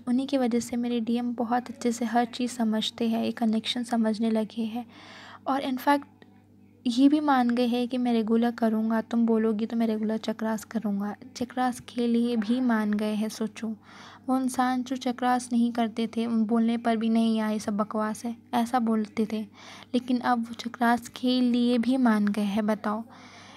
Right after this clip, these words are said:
इससे ज़्यादा अच्छी बात क्या हो सकती है एक डीएफ़ के लिए कि उसके डीएम में इतने सारे चेंजेस आ रहे हैं, स्पिरिचुअली अवेकन हो रहे हैं वो पूरी तरीके से,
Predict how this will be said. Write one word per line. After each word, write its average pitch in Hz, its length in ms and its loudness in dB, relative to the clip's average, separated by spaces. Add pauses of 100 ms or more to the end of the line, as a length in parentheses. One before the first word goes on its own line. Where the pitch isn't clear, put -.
(160)
इससे 294 320 0
ज़्यादा 254 420 4
अच्छी 247 340 -4
बात 240 320 -2
क्या 262 160 -2
हो 269 140 -2
सकती 226 400 -4
है 214 200 -10 (100)
एक 233 400 -6 (200)
डीएफ़ 233 400 2
के 220 180 -2
लिए 208 220 -2
कि 240 140 -4
उसके 240 260 -4
डीएम 233 260 0
में 254 220 -6
इतने 262 220 -4
सारे 240 320 0
चेंजेस 220 440 0
आ 214 120 0
रहे 214 140 -4
हैं, 240 160 -6 (460)
स्पिरिचुअली 254 640 0 (120)
अवेकन 233 560 0
हो 226 200 4
रहे 220 180 -2
हैं 220 120 0
वो 214 140 -4
पूरी 220 300 -2
तरीके 214 400 -4
से, 233 260 -6